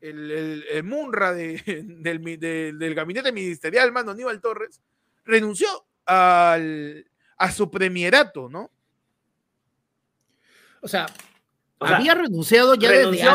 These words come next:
Speaker 2: antes.
Speaker 3: en comillas. <laughs>
Speaker 2: Claro, había renunciado ya desde antes, pero,
Speaker 3: Ujú.
Speaker 2: este, pucha, no sé, pues, mano, la redacción habrá estado muy enrevesada, Pedro Castillo lo leyó y no lo entendió, ¿qué
Speaker 3: Sí,
Speaker 2: será? Y, y
Speaker 3: claro.
Speaker 2: simplemente como,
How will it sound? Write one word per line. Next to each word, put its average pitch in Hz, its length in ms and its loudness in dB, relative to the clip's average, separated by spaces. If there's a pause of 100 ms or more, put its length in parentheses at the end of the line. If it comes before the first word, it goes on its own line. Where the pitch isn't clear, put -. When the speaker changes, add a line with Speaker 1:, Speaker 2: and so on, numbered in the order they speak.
Speaker 2:
antes. 170 200 -2
Speaker 3:
en 175 160 -2
comillas. 160 760 -4
<laughs> 370 80 -10 (1300)
Speaker 2:
Claro, 190 280 2
había 202 260 2
renunciado 226 580 -2
ya 214 180 -2
desde 196 320 -2
antes, 165 680 -6
pero, 185 500 -2
Speaker 3:
Ujú. - 40 -10
Speaker 2:
este, 120 680 -16 (380)
pucha, 156 320 -16
no 127 160 -14
sé, 151 160 -10
pues, 131 160 -14
mano, 131 300 -12 (280)
la 151 200 2
redacción 147 420 -2
habrá 196 160 2
estado 185 220 -2
muy 196 140 -2
enrevesada, 196 840 -2
Pedro 185 200 -4
Castillo 185 300 -6
lo 185 120 -2
leyó 156 200 -2
y 170 60 0
no 175 100 -6
lo 185 60 -4
entendió, 170 800 -4
¿qué - 80 -8
Speaker 3:
Sí, 180 80 -12
Speaker 2:
será? 190 340 -4
Y, 143 360 -6
y 135 60 -14
Speaker 3:
claro. 135 240 4
Speaker 2:
simplemente 220 220 2
como, 233 160 -8